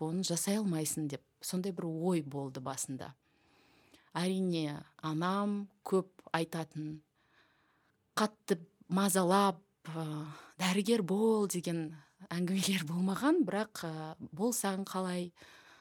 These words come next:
жақсы болар еді, дәрігер болсаң» деген көп еститінмін.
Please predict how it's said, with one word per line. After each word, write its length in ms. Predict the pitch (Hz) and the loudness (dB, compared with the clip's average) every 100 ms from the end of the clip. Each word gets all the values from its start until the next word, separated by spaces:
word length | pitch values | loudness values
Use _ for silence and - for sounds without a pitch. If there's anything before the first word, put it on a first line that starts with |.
| - | -8
жақсы 340 | 160 185 - 196 | -2 -2 0 0
болар 380 | 202 196 208 | 0 2 0
еді, 580 | 185 190 160 165 170 170 165 | 2 2 2 2 2 0 2
дәрігер 400 | 175 165 165 160 | 2 2 -2 -2
болсаң» 560 | 165 160 - 160 156 | -2 -4 -2 -2 -4
деген 360 | 151 147 160 156 - | -6 -6 -6 -6 4
көп 220 | 220 190 | 4 4
еститінмін. 640 | 156 - - - 131 - | -2 -2 -4 -8 -8 -8